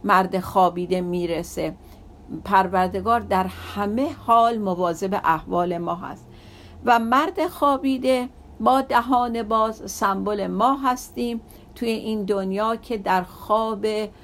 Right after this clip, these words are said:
هم‌هویت شدگی‌های دنیا فرو رفتیم و دهانمون همیشه باز برای بیشتر گرفتن و بیشتر خوردن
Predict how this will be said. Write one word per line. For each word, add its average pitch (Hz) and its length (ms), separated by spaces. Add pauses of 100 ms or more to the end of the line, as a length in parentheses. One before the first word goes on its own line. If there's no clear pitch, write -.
(240)
هم‌هویت 196 840
شدگی‌های 190 920
دنیا 185 600
فرو 214 440
رفتیم 269 640 (460)
و 196 160
دهانمون 208 640
همیشه 196 520
باز 214 420
برای 196 520
بیشتر 190 600
گرفتن 180 640
و 180 40
بیشتر 175 480
خوردن 185 600